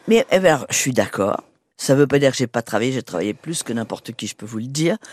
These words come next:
Ne croyez pas, parce que vous, vous voyez un spectacle. Le spectacle, il est prêt, il est fini. Mais je peux vous dire qu'avant,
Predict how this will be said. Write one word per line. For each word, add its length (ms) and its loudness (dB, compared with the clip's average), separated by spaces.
Ne 80 4
croyez 280 2
pas, 140 2
parce 160 2
que 80 -4
vous, 100 -2
vous 120 4
voyez 240 2
un 80 2
spectacle. 560 -2
Le 60 -10
spectacle, 480 -4
il 80 -4
est 60 -4
prêt, 220 -2
il 60 -2
est 40 -2
fini. 320 -4
Mais 80 -4
je 80 -12
peux 80 0
vous 100 -2
dire 200 0
qu'avant, 440 -2